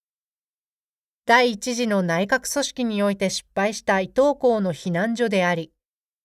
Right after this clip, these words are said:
地雷官僚の残骸がここに隠れ、これによって国務の進行を阻み、立憲政治の発達を妨げているのである。彼らは自ら称して憲法の番人という。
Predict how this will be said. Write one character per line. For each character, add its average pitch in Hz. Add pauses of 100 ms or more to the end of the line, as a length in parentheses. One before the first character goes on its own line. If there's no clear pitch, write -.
(440)
地 240
雷 226
官 185
僚 247
の 226
残 196
骸 214
が 208
こ 190
こ 208
に 214
隠 196
れ、 160 (520)
こ 240
れ 247
に 269
よ 247
っ 240
て 202 (280)
国 302
務 285
の 190
進 180
行 220
を 196
阻 190
み、 165 (800)
立 202
憲 226
政 226
治 208
の 190
発 -
達 208
を 214
妨 202
げ 254
て 233
い 202
る 214
の 233
で 185
あ 151
る。 - (1400)
彼 330
ら 277
は 202
自 247
ら 208
称 214
し -
て 170 (320)
憲 294
法 254
の 180
番 165
人 226
と 175
い 160
う。 165